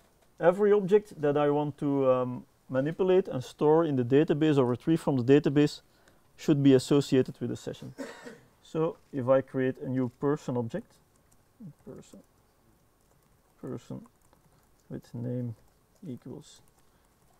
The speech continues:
Guido. So if I want to store this object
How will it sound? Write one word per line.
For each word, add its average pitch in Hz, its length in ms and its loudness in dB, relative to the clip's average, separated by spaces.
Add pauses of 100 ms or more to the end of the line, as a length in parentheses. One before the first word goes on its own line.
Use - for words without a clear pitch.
(100)
Guido. 165 400 -4 (1600)
So 131 320 -6
if 139 160 -6
I 151 120 2
want 160 200 0
to 160 100 0
store 196 320 2
this 160 140 2
object 165 440 0